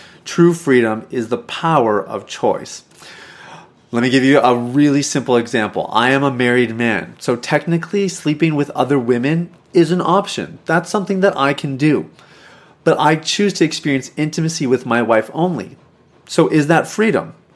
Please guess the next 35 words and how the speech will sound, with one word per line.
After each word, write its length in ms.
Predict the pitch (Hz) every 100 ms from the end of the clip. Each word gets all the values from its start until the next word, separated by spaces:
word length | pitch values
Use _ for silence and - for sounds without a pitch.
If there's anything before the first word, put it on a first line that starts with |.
| _
Or 260 | 147 147 - 160
is 180 | 143
being 380 | 117 160 160 151
married 320 | 151 160 151
to 120 | - 139
my 200 | 123 120
wife 320 | 110 120 120 - _
restrictive? 760 | - 135 - 226 240 - 78 -
Is 180 | 143 135
it 100 | 147
holding 340 | - 151 156
me 100 | 156
back? 300 | 156 180 139
Is 160 | - 113
it 80 | 127
stopping 520 | - - 143 160 160
me 100 | 135
from 260 | 131 131 117
doing 240 | 127 127
other 240 | 113 123
things 280 | 131 123 117
that 120 | 120 110
I 80 |
could 240 | 110 127 107
be 120 | 113
doing? 360 | 123 143 95 - _ _ _ _ _ - _ -
Well, 220 | 120 120
yes, 460 | 170 147 - - _
it 160 | 123 139
is. 340 | 165 - - _ _ - - - _ _
But 280 | 143 139 117
does 180 | 147 131
that 240 | 151 139
make 260 | 135 139 143
me 380 | 127 127 135